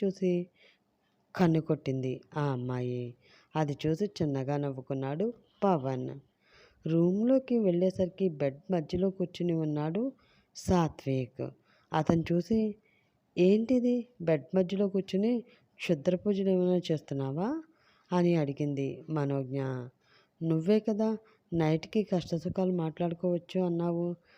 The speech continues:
అందుకని నీకోసం వెయిట్ చేస్తున్నా" అని అన్నాడు సాత్విక్. "అబ్బా, అవునా? ఇప్పుడు నీకు వచ్చిన కష్టమేంటి బాబు?" చేతులు ఫోల్డ్ చేసుకుని అతన్ని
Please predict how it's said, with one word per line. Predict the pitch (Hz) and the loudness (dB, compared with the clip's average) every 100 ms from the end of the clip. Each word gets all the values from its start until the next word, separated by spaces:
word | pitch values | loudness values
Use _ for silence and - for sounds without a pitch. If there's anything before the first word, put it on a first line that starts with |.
| _ - | _ -6
అందుకని | 160 160 175 202 196 165 - | -2 -2 -2 0 0 -2 -4
నీకోసం | 156 - 147 185 175 | -4 -4 -4 -2 0
వెయిట్ | 143 135 - 160 | -2 -4 -4 -2
చేస్తున్నా" | 160 - 156 143 131 131 _ _ _ _ - | -2 -2 -4 -4 -8 -10 _ _ _ _ -6
అని | 170 170 | 0 0
అన్నాడు | 151 139 131 127 127 - _ | 0 -2 -4 -6 -8 -12 _
సాత్విక్. | - 156 139 127 135 135 127 135 135 _ _ _ _ _ _ 160 | -6 -4 -4 -4 -6 -6 -6 -10 -12 _ _ _ _ _ _ -6
"అబ్బా, | 151 147 135 135 139 156 170 156 - - | -4 -4 -4 -2 -2 -2 -2 -6 -10 -6
అవునా? | 143 156 180 185 185 170 156 _ _ _ _ _ _ _ - | -2 0 2 2 0 -2 -6 _ _ _ _ _ _ _ -4
ఇప్పుడు | 196 196 208 | -4 0 0
నీకు | 226 233 220 - 208 180 | 2 0 -2 -2 0 0
వచ్చిన | 151 - 190 | -2 -2 -4
కష్టమేంటి | 190 143 - - 160 180 190 | -2 -4 -4 -2 0 2 0
బాబు?" | 180 196 180 196 202 202 202 - _ _ _ - | 0 0 0 -2 -2 -2 -4 -8 _ _ _ -2
చేతులు | 185 180 214 | 2 2 0
ఫోల్డ్ | 214 220 196 202 | -2 -2 -2 -2
చేసుకుని | 196 - 202 202 202 - _ 170 | -4 -2 0 0 -2 -8 _ -6
అతన్ని | 165 165 | -2 -2